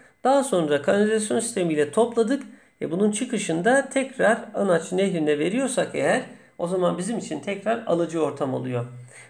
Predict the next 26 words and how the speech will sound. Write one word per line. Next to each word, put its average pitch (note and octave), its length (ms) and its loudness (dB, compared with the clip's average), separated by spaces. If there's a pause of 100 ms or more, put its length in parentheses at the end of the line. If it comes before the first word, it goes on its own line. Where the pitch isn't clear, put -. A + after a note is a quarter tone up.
Benzer C4+ 320 6
şekilde, B3 680 0 (120)
e, D#3+ 340 0
demek F3+ 340 2
ki C4 320 -2
su - 200 -2
kaynakları E3+ 800 2
hem B3+ 220 2
bir F#3+ 160 0
kaynak E3+ 460 2 (340)
hem G#3 220 2
de - 60 2
alıcı F#3+ 360 2
ortam F#3+ 440 2
olabilir. D#3 600 2 (400)
Bu C#4+ 60 -4
sebeple G#3+ 500 2
her G#3+ 160 4
iki G#3 260 0
sistem G3 520 0
için E3+ 340 2
de F3 280 4 (320)
çevre A3 360 4
sağlığı D3 460 4
tedbirleri D#3 680 2
alınmalıdır. C3 640 2